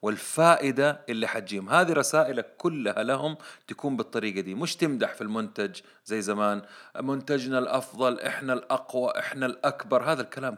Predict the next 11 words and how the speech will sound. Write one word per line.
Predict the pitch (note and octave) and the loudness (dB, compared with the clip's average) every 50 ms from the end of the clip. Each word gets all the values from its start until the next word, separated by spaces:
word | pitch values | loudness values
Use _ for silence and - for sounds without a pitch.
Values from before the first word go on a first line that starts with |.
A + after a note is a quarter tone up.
| - | -8
كله | - - C#3 C3+ C3 C3 C3 C3 C3 - - - - - _ | -10 -8 -8 -6 -6 -6 -6 -6 -8 -12 -18 -20 -20 -20 _
ما | - A2+ A#2 B2 C3 C3+ C3+ C3 | -10 -8 -6 -4 -2 0 0 0
يهم | A#2+ A2 E2+ F2 B2 C3 C3 B2+ A#2+ - _ - | -2 -2 -4 -6 -6 -6 -6 -6 -8 -10 _ -6
أي | C#3 C#3 B2 G#2+ G2 | -4 -2 -2 -4 -4
عميل. | F#2 - G2+ F#2+ F#2+ F#2 E2+ E2 - _ _ _ _ _ _ _ _ _ - | -6 -6 -6 -6 -6 -8 -8 -12 -16 _ _ _ _ _ _ _ _ _ -2
أنت | E3+ F3+ D#3+ - C3+ | -2 -2 0 -2 -2
قل | A#2+ G#2 D3+ D#3 | 0 2 2 2
لي | D#3 C#3 A#2+ | 2 0 0
حتفيدني | - - - - - - C#3+ C#3+ C#3 A2+ A2+ G#2 G2 | 0 0 -2 -4 -2 -2 0 0 2 2 0 -2 -4
في | - - | -6 -6
إيش، | G#2 G2+ F2+ E2 - - - - | -8 -8 -6 -6 -8 -10 -10 -12